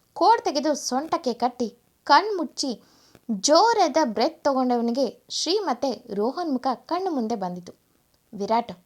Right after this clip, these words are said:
"ನಾನ್ ಬರ್ತಿದ್ದೀನಿ" ಎಂತವನು ಜೋರಾಗಿ ಆ ಅಡಿಕೆ ಮರಕ್ಕೆ ಜಿಗಿದು ತಪ್ಪಿ ಹಿಡಿದ. ಅದು ಕೆಳಗೆ ಬೀಳೋ ಥರ ಬಾಗಿ ಸರಿಯಾಗಿ ನಿಂತಿತು. ವಿರಾಟ್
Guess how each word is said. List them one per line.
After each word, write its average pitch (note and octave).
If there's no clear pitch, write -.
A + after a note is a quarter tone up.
"ನಾನ್ G#3
ಬರ್ತಿದ್ದೀನಿ" A#3+
ಎಂತವನು C4
ಜೋರಾಗಿ C#4+
ಆ G3+
ಅಡಿಕೆ D#4+
ಮರಕ್ಕೆ D4
ಜಿಗಿದು A#3
ತಪ್ಪಿ F#4
ಹಿಡಿದ. G3
ಅದು A3
ಕೆಳಗೆ G4+
ಬೀಳೋ D#4
ಥರ A#3+
ಬಾಗಿ A3
ಸರಿಯಾಗಿ E4
ನಿಂತಿತು. G3+
ವಿರಾಟ್ A#3